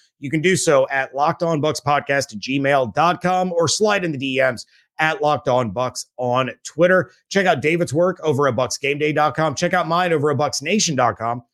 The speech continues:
And of course, follow everything on Twitter at Locked On Bucs, at J R Co underscore Bucs, and at D Harrison eighty-two. Hope you all have an absolutely outstanding day. Stay safe, stay healthy, fire the cannons.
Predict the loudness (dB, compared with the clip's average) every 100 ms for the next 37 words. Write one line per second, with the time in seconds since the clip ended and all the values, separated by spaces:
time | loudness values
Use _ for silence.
0 | _ -4 0 2 0 0 0 0 0 0
1 | 0 -2 -6 0 0 0 -2 0 0 -2
2 | -2 -2 -4 -2 -4 -2 -2 -2 -6 -4
3 | -4 0 -2 0 -2 -2 -4 0 0 0
4 | 0 0 -4 -8 _ _ _ -4 -2 -4
5 | -8 -8 -4 0 2 0 -6 -10 -10 -8
6 | -6 -6 -8 -10 _ _ _ -2 4 4
7 | 4 -6 _ _ _ 2 4 2 2 4
8 | 2 2 -2 -4 -2 0 0 0 -2 0
9 | 0 0 -4 -6 0 2 4 4 0 -4
10 | -2 0 0 0 -2 -2 -2 0 0 0
11 | -4 _ -12 -6 -2 0 2 2 0 -2
12 | -2 -4 -14 _ 2 2 2 2 2 0
13 | 0 0 0 -4 -12 -14